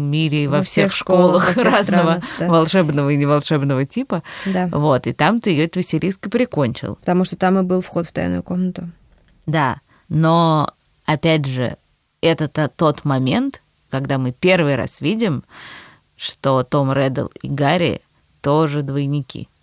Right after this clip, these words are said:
Speaker 1: Потому что для... Почему, собственно, этот, э, Реддл сдал Хагрида, а не оставил Василиска гулять там по школе и убивать каких-то еще детей?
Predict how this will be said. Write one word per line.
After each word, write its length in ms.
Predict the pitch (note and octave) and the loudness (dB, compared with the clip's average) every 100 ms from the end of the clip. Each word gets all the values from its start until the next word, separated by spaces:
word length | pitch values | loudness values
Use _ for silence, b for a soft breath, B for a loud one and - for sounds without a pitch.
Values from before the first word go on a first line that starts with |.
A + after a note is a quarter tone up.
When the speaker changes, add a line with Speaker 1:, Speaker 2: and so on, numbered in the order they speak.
| _ _ - | _ _ -8
Speaker 1:
Потому 540 | C#3+ - C3+ C#3+ A#3 | -4 0 0 2 0
что 400 | - - C#3 B2+ | -2 -4 -2 -2
для... 720 | - C#3 C#3+ C#3+ C#3 C3+ - - _ _ - | -6 -4 0 0 0 0 -4 -8 _ _ -8
Почему, 340 | D3+ D#3 G3 | -4 0 0
собственно, 380 | F3+ D3 - C3+ | 2 0 -2 -2
этот, 380 | B2 - C3 C#3+ | -2 -4 -8 -4
э, 200 | C3+ B2 | -4 0
Реддл 380 | D#3+ F3 C#3+ | 0 0 -2
сдал 360 | C3+ C#3 D#3 B2 | -2 0 0 0
Хагрида, 760 | - D#3 F#3+ F3 C#3+ C3 C3 A#2 | -2 -2 0 0 0 0 -2 -2
а 240 | - B2 | -4 -4
не 240 | B2+ C3 C3 | -2 -2 -2
оставил 400 | B2+ - C#3+ C3+ | -4 -2 -2 -2
Василиска 580 | C3 C3 C3+ C#3+ - B2 | -4 -6 -6 -6 -8 -10
гулять 520 | C3 C3 B2+ C3 - | -4 -2 -2 -4 -8
там 260 | - D#2 A#2+ | -8 -6 -8
по 380 | - - G#2+ C3 | -10 -8 -6 -8
школе 680 | - - D#3 D#3+ B2+ B2 C#3+ | -8 -4 -2 0 -2 -2 -4
и 20 | |
убивать 500 | C#3+ C3+ A2 - - | -2 0 0 0 -4
каких-то 460 | B2 - - - | -12 -12 -16 -6
еще 600 | A2 G#2 C#3+ D3 - C#3 C#3 | -4 -2 -4 -4 -4 -2 -2
детей? 440 | C#3+ D3+ D#2+ - | -4 -4 -6 -8